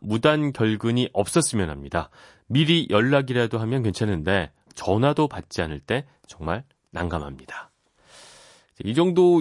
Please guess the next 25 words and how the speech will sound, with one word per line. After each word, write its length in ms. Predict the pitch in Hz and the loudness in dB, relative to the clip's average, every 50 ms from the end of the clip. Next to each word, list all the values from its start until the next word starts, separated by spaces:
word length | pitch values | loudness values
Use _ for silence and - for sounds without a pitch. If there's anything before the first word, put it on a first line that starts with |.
| 131 - | 2 2
예의는 480 | 113 117 120 139 165 175 202 214 202 175 | 2 4 4 6 4 4 4 2 2 0
서로 360 | 143 - 175 180 175 151 - - - - | -2 2 2 2 2 2 -2 -8 -12 -14
지켜주는 420 | - - - 147 135 127 127 127 | -8 -2 0 0 0 0 -2 -2
게 80 | 135 156 | 0 0
맞겠죠. 600 | 147 104 101 - - 104 - - 85 92 110 117 | 0 0 0 0 -4 -4 -2 -2 -2 -2 -4 -6
당연히 560 | - - 110 110 120 120 123 120 120 107 71 - - | -6 -2 0 2 2 4 4 4 2 0 -2 -6 -10
바쁜 280 | - 87 - - 120 113 | -12 -8 -4 -2 -2 0
일이 140 | 113 104 - - | 0 -2 -2 -4
있을 180 | 107 - - | -2 -2 -4
수 160 | - - - 104 | -4 -2 -4 -4
있고 220 | - - - 98 | -4 -4 -4 -2
못 160 | 87 92 90 - | -2 -2 0 0
가는 500 | 127 123 120 120 117 113 107 95 60 57 | 0 2 2 0 0 0 -2 -4 -6 -10
사정이 400 | - - - 113 107 110 110 135 139 | -10 -4 -2 -2 0 0 0 -2 -2
있을 160 | 135 - 120 | -4 -6 -8
수 120 | 107 - | -6 -6
있는데, 440 | 147 123 98 82 82 92 120 117 101 - _ _ _ | -6 -6 -6 -8 -6 -4 -4 -4 -4 -8 _ _ _
최소한, 420 | - - - - - 143 127 101 85 - _ - - _ _ _ _ _ | -10 -6 -2 2 2 4 2 2 -2 -6 _ -20 -20 _ _ _ _ _
아, 280 | - 85 82 73 69 - _ _ _ | -10 -8 -8 -8 -10 -14 _ _ _
고지 300 | - - 113 120 120 151 147 | -2 0 0 2 2 2 2
정도는 360 | 156 143 135 123 120 117 123 | 2 2 2 0 0 0 0
해주는 280 | 139 156 151 139 127 101 | -2 -2 -2 -2 -4 -2
게 260 | 82 82 78 92 139 - _ _ | -2 -4 -6 -6 -8 -10 _ _
서로 220 | - - - 82 | -20 -14 -12 -10
간의 320 | 73 76 71 78 85 98 | -10 -10 -10 -10 -10 -12